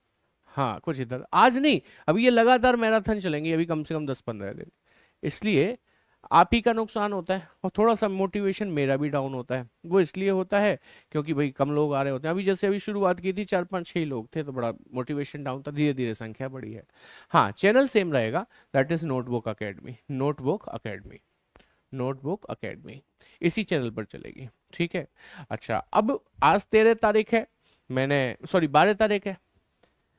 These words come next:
मैंने तेरह तारीख क्यों नहीं बताई आपको, तेरह तारीख से क्यों नहीं शुरू हो रहा है? क्योंकि तेरह तारीख को आपको पता है मैराथन है, तेरह अप्रैल को क्या है, मैराथन है। वो किसकी मैराथन है बताइए? कंप्यूटर की मैराथन है, कंप्यूटर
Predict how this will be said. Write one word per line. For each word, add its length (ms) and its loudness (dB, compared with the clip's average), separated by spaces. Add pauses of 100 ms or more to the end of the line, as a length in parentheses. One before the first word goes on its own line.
(140)
मैंने 240 4
तेरह 260 6
तारीख 340 2
क्यों 120 2
नहीं 140 2
बताई 320 0
आपको, 320 -4 (140)
तेरह 180 6
तारीख 240 0
से 140 -6
क्यों 160 -4
नहीं 100 -4
शुरू 240 -8
हो 80 -6
रहा 120 -6
है? 60 -12 (380)
क्योंकि 200 2
तेरह 320 8
तारीख 340 2
को 80 4
आपको 260 4
पता 240 2
है 100 2
मैराथन 480 -2
है, 100 -8 (120)
तेरह 200 4
अप्रैल 280 2
को 100 2
क्या 180 2
है, 300 2
मैराथन 480 -4
है। 120 -8
वो 200 -2
किसकी 340 -2
मैराथन 380 0
है 60 0
बताइए? 360 -2 (520)
कंप्यूटर 440 4
की 280 0 (120)
मैराथन 480 -4
है, 100 -16 (360)
कंप्यूटर 680 0